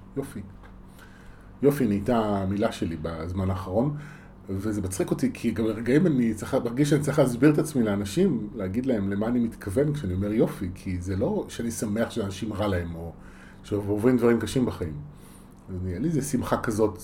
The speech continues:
אה, סדיסטית, "יופי, אנשים סובלים, איזה כיף." לא, זה לא יופי כזה, זה יופי שאני רואה ריפוי קורה,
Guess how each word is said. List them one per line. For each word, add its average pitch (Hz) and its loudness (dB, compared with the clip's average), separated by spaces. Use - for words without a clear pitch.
אה, 95 2
סדיסטית, 98 -6
"יופי, 143 -2
אנשים 98 -6
סובלים, 90 -6
איזה 82 -10
כיף." - -14
לא, 90 -6
זה 90 -4
לא 101 0
יופי 95 -4
כזה, 80 -8
זה 78 -8
יופי 117 -2
שאני 104 -6
רואה 110 6
ריפוי 117 4
קורה, 87 -8